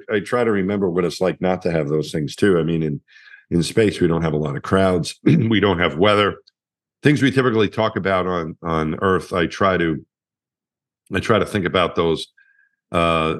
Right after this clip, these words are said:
in those, those times where I was in space and didn't have a cool breeze or the rain or these other miraculous things that we only have here on the planet, which includes crowds. I don't mind crowds so much as long as they're moving. I don't like the waiting around. You're saying when things are late, nah,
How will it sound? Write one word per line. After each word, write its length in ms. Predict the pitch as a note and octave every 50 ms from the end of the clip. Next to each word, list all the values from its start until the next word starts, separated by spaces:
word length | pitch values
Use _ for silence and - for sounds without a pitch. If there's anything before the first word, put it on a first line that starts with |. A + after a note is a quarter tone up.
| -
in 180 | F#2+ E2+ D#2+ C#2
those, 320 | - F#2 F#2+ F2+ - - -
those 260 | - F#2 F2 E2+ -
times 300 | - G2+ F#2 F2 D#2+ E2
where 120 | F2 E2+
I 60 | E2+ E2
was 240 | E2 D#2 D2 E2
in 100 | F2 D#2+
space 400 | D2+ - - G2 F#2+ F2 - -
and 120 | F2 D#2 D2+
didn't 240 | F2+ F2+ E2+ E2+ E2+
have 400 | F#2 G#2+ A#2 G#2 F2 D2+ D2 - -
a 80 | D#2+
cool 260 | D2+ - - G2+ F#2 E2+
breeze 420 | D2+ E2 F2+ F2 F2 E2 D#2 D2+
or 140 | E2 E2 D#2+
the 140 | D2+ D#2+ D2+
rain 460 | D2+ F2 F#2+ G2+ G2 F#2 F2 E2 D2+
or 160 | D2 D2+ D#2
these 220 | D#2+ F2 E2+ -
other 200 | G#2+ C3 D#3 B2+
miraculous 600 | E2 D2+ D#2+ F2 F2+ F#2+ A2 A2+ - G#2 - -
things 180 | - G#2+ G2 E2
that 80 | F2 D#2
we 160 | D2+ E2 E2+
only 200 | E2 F2 E2+ D#2+
have 200 | E2 E2 D#2 C#2+
here 200 | E2+ F#2+ F#2+ D#2+
on 120 | D#2 D2+ D2
the 80 | C#2+
planet, 440 | - _ F2 F2+ F2 D#2 C#2+ C2+ - _ _ _ - - _ _ - - _ _ _ _ _ _ _ _ _
which 180 | G2+ F#2 -
includes 360 | F#2+ - - A2+ A2 F2+ -
crowds. 580 | - - - A2+ G#2 G2 F2+ E2 D#2 C2+ - -
I 120 | A2+ C#3+
don't 180 | F#3+ A#3 A#3 G3
mind 300 | E3 F3 F3 E3+ C3 -
crowds 440 | - - G#2+ G#2 A2+ C3 C#3 - -
so 160 | - D#3+ D#3+
much 260 | D#3+ E3 E3+ D#3+ -
as 120 | A2+ F#2 G#2+
long 160 | B2 A#2+ A2+
as 120 | G2 D#2
they're 100 | G2+ F#2+
moving. 320 | G2 G#2+ G#2+ G2+ F2 F2 F2+
I 140 | A2+ D3
don't 180 | D#3+ C#3+ C3 B2
like 180 | A#2 A2 F#2+ -
the 100 | G2 F#2
waiting 260 | F#2 F2+ E2+ D#2 D#2+
around. 340 | D#2+ D2+ D2+ D2 D2 D2 -
You're 120 | F#2 F2
saying 240 | E2 - F#2 E2 D#2
when 100 | D#2 D#2
things 240 | F2+ F2+ F2+ D2+ D2
are 80 | D#2 D2
late, 280 | D#2 D#2 D#2 - -
nah, 220 | D#2+ D2 C2 B1+